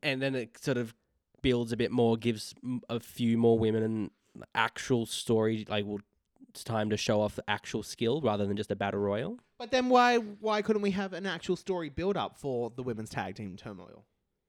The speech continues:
Speaker 2: Why wasn't there an actual build up then and an actual booked match instead of at the last second?
Speaker 1: Yeah, I don't have an answer for that.
Speaker 2: Okay, well then maybe you should think about that and come back to me.
Speaker 1: No.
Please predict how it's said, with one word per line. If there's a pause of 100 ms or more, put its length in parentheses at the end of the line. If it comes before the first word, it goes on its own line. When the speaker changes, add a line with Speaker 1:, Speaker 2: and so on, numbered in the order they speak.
(500)
Speaker 2:
Why
wasn't
there
an (100)
actual
build
up
then (180)
and
an (100)
actual
booked
match
instead
of
at
the
last
second? (1120)
Speaker 1:
Yeah,
I
don't
have
an
answer
for
that.
Speaker 2:
Okay,
well
then
maybe
you
should
think
about
that
and
come
back
to
me. (1900)
Speaker 1:
No.